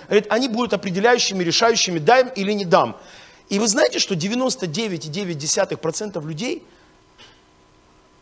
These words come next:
они не знают, что они будут делать первые десять минут. Вот вы понимаете это или нет? Вот вопрос, что вы будете делать? Большинство из них, внимание, говорят:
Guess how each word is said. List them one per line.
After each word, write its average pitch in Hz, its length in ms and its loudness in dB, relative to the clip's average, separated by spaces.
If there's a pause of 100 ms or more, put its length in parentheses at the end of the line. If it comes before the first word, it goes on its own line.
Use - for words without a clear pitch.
(580)
они 185 220 -2
не 208 80 -2
знают, 190 240 -8
что 185 80 -8
они 180 100 -6
будут 170 220 -10
делать 170 180 -6
первые 143 240 -8
десять - 280 -12
минут. 156 220 -8
Вот 135 160 -12
вы 135 140 -6
понимаете 170 480 -4
это 139 140 -10
или 127 80 -12
нет? 107 160 -16 (1000)
Вот - 180 -6
вопрос, 247 380 4 (140)
что 339 180 6
вы 330 80 8
будете 294 240 2
делать? 220 300 6 (160)
Большинство 294 520 4
из 226 140 2
них, 220 140 -2
внимание, 180 460 4
говорят: 185 260 4